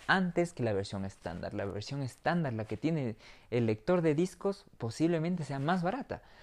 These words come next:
¿Y por qué digo esto? Porque se han filtrado algunas, em, alguna información en las revistas de Kotaku y Game Informer,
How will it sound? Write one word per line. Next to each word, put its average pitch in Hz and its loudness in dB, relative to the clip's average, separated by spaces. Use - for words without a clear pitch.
¿Y 135 6
por 131 6
qué 190 8
digo 180 4
esto? 139 2
Porque 120 0
se 147 -2
han 151 0
filtrado 135 6
algunas, 123 -4
em, 107 0
alguna 139 2
información 135 -2
en 117 -2
las 110 -2
revistas 117 -2
de 107 -4
Kotaku 135 -2
y 104 -2
Game 139 2
Informer, 139 4